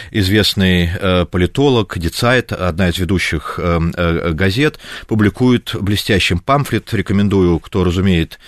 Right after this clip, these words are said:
на клятой немецкой мове, <laughs> на немецком языке, э, обратиться к этой статье. Надеюсь, она будет переведена.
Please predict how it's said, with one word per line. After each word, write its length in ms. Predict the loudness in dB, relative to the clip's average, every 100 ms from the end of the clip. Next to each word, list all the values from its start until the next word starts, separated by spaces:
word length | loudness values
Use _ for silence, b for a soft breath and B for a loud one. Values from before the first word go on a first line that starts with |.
| B B B
на 220 | 0 2 2
клятой 420 | 2 2 2 2
немецкой 380 | 4 2 2 2
мове, 340 | 4 4 2
<laughs> 40 | 2
на 300 | 2 2 4
немецком 380 | 4 2 0
языке, 420 | 0 0 0 0 0 B B -2
э, 80 | 2
обратиться 720 | 2 2 0 0 0 -6 -2
к 60 |
этой 180 | -2 -2
статье. 360 | -2 -2 0 0
Надеюсь, 300 | 2 0 0
она 100 | 2
будет 180 | 0 0
переведена. 560 | -2 0 2 0 0